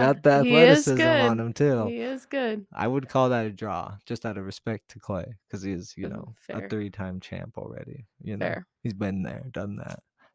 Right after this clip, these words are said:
Speaker 1: You know, he's played, he's guarded people like LeBron in the finals before, you know? He, you know.
Speaker 2: Yeah.
Speaker 1: But <laughs> Jaylen Brown's good, man. He is so good. <laughs>
Speaker 2: He is good.
Speaker 1: Yeah, all right.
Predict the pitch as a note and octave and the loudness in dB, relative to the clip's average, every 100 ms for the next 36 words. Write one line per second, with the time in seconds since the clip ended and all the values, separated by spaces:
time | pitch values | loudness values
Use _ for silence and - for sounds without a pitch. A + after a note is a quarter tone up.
0 | _ _ _ _ - A#2 G2 G2 - G#2+ | _ _ _ _ -6 -2 -2 -4 -4 -4
1 | F#2 F#2+ _ - G#2+ G#2+ G#2 G2+ F#2+ F2+ | -4 -8 _ -8 -4 -4 -4 -2 -2 -4
2 | F2+ G#2 F#2 F#2 F2 F#2+ F2+ F#2 F2 F#2 | -4 -6 -2 -2 -4 -6 -6 -6 -6 -10
3 | F#2+ - G#2+ G2 - F2+ F#2+ F#2+ G2 G2+ | -12 -14 -12 -10 -8 -6 -6 -6 -8 -8
4 | F#2+ F2+ F#2+ G2 F#2+ A2 A2+ G#2 _ E3+ | -8 -8 -8 -8 -8 -8 -8 -10 _ -6
5 | A#2+ - - F#3+ E3 F#3 _ _ _ _ | -4 -6 -6 -4 -4 -6 _ _ _ _
6 | _ - F2+ A#1 - - - - G#2 - | _ -6 -2 -2 -4 -12 -8 -4 -4 -4
7 | G#2 F2+ F2+ G2 G#2+ - A#2 D#3+ D3 C3+ | -6 -4 -2 -4 -6 2 6 6 6 0
8 | B2 B2 A2 A2 F#2 - C#2+ C2+ - - | -2 -2 -2 -4 -4 -6 -10 -12 -10 -8
9 | - A2+ A2+ B2+ _ - A3 - A3 - | -4 -4 -4 -14 _ -6 -2 -2 -4 -4
10 | F#3 F3 G3 _ _ _ _ _ _ _ | -4 -4 -10 _ _ _ _ _ _ _
11 | _ _ _ - G#2+ F#2+ G2 B2 B2+ - | _ _ _ -8 -4 -4 -2 -2 -2 -4